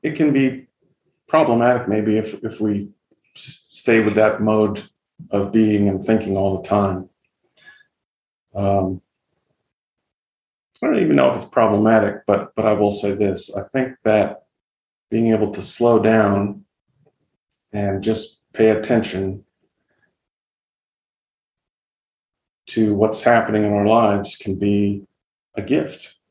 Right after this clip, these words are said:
to ourselves, and maybe it's a gift to other people. Um, I have two little stories about that.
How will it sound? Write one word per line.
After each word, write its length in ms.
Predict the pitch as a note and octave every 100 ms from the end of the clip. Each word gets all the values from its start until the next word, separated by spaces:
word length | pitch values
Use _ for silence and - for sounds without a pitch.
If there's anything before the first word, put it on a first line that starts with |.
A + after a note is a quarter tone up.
| _ _ _ _ _ _ _ _ _ _ _ _ _ _ _ _ _ _ _ _ _ _ _ _ _ -
to 100 | G#2
ourselves, 840 | G2 G2 A2 G#2+ A#2 - - - _ _ _ _ _ _ _ -
and 180 | G2+
maybe 320 | G#2+ A2 G#2+ A2
it's 160 | -
a 60 | G2
gift 240 | G#2 G#2
to 80 | -
other 160 | G2 F#2+
people. 440 | B2 A#2+ F#2 F2+ _ _ _ _ _ _ _ _ F#2+
Um, 320 | F#2 F#2 E2+ -
I 80 |
have 340 | F#2+ G#2 - - _ _ _ _
two 260 | - D3+ C#3+
little 220 | B2 A2+
stories 540 | - - A2 G2 F2 F2+
about 260 | F#2 F#2
that. 300 | F2+ F2+ F#2